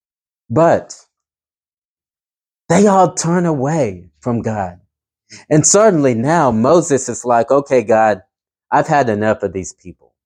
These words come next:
But look at verse eleven, Numbers fourteen eleven. Then the Lord said to Moses, "How long will these people reject me? And how long will they not believe me? With all the signs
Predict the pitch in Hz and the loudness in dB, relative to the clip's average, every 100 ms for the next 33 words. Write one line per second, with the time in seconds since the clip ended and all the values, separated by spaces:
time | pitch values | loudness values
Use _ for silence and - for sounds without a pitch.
0 | _ _ _ _ _ _ _ _ _ _ | _ _ _ _ _ _ _ _ _ _
1 | _ _ 120 117 143 - 120 120 113 101 | _ _ 0 2 2 2 0 0 -2 -2
2 | 101 98 90 92 - _ _ _ _ 117 | -2 -2 -4 -10 -14 _ _ _ _ -4
3 | 123 120 117 123 123 123 117 101 101 92 | 0 0 0 0 0 0 -2 0 0 0
4 | 92 95 160 170 156 139 131 - 123 107 | -2 -2 0 2 2 2 0 0 0 0
5 | 104 98 85 - - - - 202 220 170 | -2 -2 -6 -16 -20 -16 0 4 4 4
6 | 156 208 202 139 98 82 85 _ _ _ | 4 4 2 0 -2 -8 _ _ _ _
7 | _ - 135 147 147 143 151 147 139 120 | _ -4 -2 0 0 0 -2 0 0 0
8 | 101 120 110 95 87 - - 151 135 156 | 0 0 0 -4 -14 -16 -2 0 2 4
9 | 208 196 143 127 160 202 196 156 139 135 | 4 4 2 0 2 2 2 2 0 2
10 | 131 127 127 113 107 117 92 90 82 - | 0 0 -2 -4 -6 -6 -8 -14 -20 -20
11 | - 165 170 - 185 214 233 226 220 220 | -4 -2 0 0 4 4 4 2 0 -2
12 | - 208 175 123 113 | -6 -4 -2 -4 -6